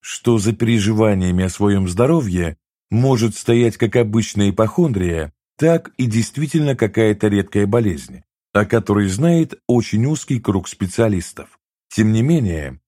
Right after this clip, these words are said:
если пройдены специалисты ведущих медицинских клиник, сданы К Т и М Р Т на разных аппаратах,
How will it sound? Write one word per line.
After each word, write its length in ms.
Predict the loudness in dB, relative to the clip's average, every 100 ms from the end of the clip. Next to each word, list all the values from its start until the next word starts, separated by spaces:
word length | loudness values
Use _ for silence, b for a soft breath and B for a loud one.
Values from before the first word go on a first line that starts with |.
| _
если 460 | -2 2 0 0 -2
пройдены 520 | 0 0 2 0 -2
специалисты 760 | -2 -4 0 2 2 -2 -2
ведущих 720 | 0 0 0 0 0 -4 -4
медицинских 680 | -2 -2 -2 -2 -2 -2 -4
клиник, 520 | -2 0 0 -2 -8 _ _ _
сданы 500 | -4 2 2 4 2
К 160 | 2 0
Т 380 | 2 2 2 -2
и 100 | 0
М 180 | 2 2
Р 100 | 0
Т 180 | 0 0
на 140 | 2
разных 440 | 2 0 0 -4 -4
аппаратах, 640 | 0 2 2 0 -4 -4